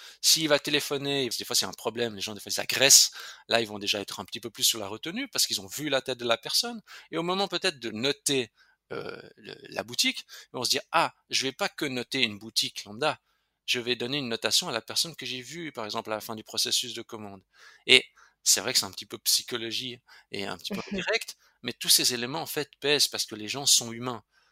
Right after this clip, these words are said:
Speaker 1: Donc, euh, ne pas oublier que, ben, justement, derrière les ordinateurs, il y a des humains, ils ont des
Speaker 2: Oui.
Speaker 1: sentiments, ils ont des émotions, et ça, c'est quelque chose, contrairement à la technologie, qui ne change, euh, euh,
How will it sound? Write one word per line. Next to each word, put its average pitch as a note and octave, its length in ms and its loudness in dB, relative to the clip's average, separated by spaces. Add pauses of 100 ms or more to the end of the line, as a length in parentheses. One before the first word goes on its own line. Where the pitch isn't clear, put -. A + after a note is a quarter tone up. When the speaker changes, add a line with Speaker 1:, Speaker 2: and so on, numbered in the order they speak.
(180)
Speaker 1:
Donc, A2 280 -8
euh, G2+ 380 -6 (380)
ne - 80 -18
pas D#3 180 2
oublier C3 440 0
que, A#2 240 -6
ben, A2 120 -6
justement, A2+ 380 -8
derrière B2+ 300 6
les A#2+ 120 -4
ordinateurs, A2 560 -6 (300)
il A#2+ 40 2
y - 20 4
a C#3 60 6
des B2+ 260 2
humains, A2 320 -10 (400)
ils C#3+ 160 2
ont D3 80 0
des C#3 60 2
Speaker 2:
Oui. C3+ 40 0
Speaker 1:
sentiments, C3+ 680 -6
ils D3 160 -2
ont D3+ 60 -2
des B2 180 -2
émotions, B2 560 -2 (240)
et - 200 0
ça, - 200 8
c'est D3 160 4
quelque - 180 -2
chose, D#3+ 380 -4 (160)
contrairement B2 380 -2
à - 20 -2
la A#2 100 0
technologie, A2+ 640 -8 (100)
qui A#2 100 -10
ne G2 40 -12
change, - 480 -2 (140)
euh, G2+ 180 -6 (460)
euh, A#2+ 80 -6